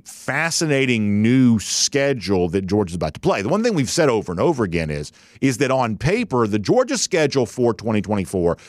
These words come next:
is the toughest the program's probably ever pl-, uh, ever, ever played. And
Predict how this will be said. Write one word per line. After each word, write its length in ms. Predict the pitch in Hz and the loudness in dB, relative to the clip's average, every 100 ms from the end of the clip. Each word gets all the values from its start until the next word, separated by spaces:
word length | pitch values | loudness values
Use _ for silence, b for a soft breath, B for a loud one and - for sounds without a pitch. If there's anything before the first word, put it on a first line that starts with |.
| B | B
is 140 | 139 | -2
the 80 | 123 | 0
toughest 360 | 139 143 120 - | 0 0 -4 -6
the 60 | |
program's 380 | 117 113 101 95 | -2 -2 0 -2
probably 340 | - 104 87 85 | -2 -4 0 -2
ever 160 | 73 | -2
pl-, 200 | - 131 | -4 -4
uh, 300 | - 92 80 - | -2 0 0 -2
ever, 180 | 95 | -4
ever 180 | 87 80 | -4 -8
played. 420 | 73 160 101 58 - | -4 -2 -2 -6 -6
And 360 | 139 131 113 | -2 -2 -2